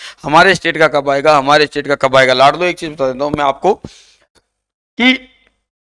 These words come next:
जितने भी बच्चे जो एसएससी जीडी की तैयारी कर रहे हैं उन सभी का, आप सभी को पता है एग्जाम की जो डेट है सोलह नवंबर है।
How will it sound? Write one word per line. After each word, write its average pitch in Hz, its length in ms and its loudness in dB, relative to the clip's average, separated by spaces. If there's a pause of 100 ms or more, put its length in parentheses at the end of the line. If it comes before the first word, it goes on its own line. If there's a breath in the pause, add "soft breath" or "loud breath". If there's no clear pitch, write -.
(160)
जितने 190 340 -2
भी 233 80 2
बच्चे 220 200 2
जो 202 120 -2
एसएससी 190 320 -4
जीडी 165 240 -4
की 185 100 -2
तैयारी 160 320 2
कर 160 140 -4
रहे 160 140 2
हैं 180 80 0
उन 175 140 -10
सभी 156 220 -6
का, 165 100 4
आप 147 100 2
सभी 151 180 -4
को 156 120 -2
पता 151 220 2
है 156 160 2
एग्जाम 147 420 -2
की 160 80 -8
जो 147 100 -6
डेट 139 260 -2
है 170 80 2
सोलह 151 260 0
नवंबर 139 340 0
है। 165 100 0